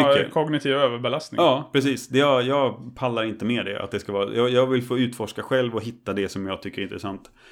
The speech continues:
Speaker 1: Så att de allra
Speaker 2: Mm.
Speaker 1: flesta ställena har jag inte utforskat egentligen. Utan jag, jag kommer till något ställe, får lite grepp om det, låser upp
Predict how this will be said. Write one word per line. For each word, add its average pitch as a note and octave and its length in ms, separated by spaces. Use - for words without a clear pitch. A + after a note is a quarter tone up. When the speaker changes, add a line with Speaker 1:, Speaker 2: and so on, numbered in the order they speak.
Speaker 1:
Så - 120
att A#2 60
de B2+ 120
allra A#2 140
Speaker 2:
Mm. A#2+ 100
Speaker 1:
flesta C3+ 220
ställena A2+ 380
har G#2 120
jag G2 100
inte G2 160
utforskat A2 560
egentligen. G#2+ 300
Utan G#2 240
jag, B2 260
jag - 120
kommer D#3+ 240
till D#3 140
något D3 100
ställe, C#3 260
får C#3 220
lite C3+ 220
grepp B2 240
om A#2 140
det, A2+ 220
låser A#2 320
upp G#2+ 260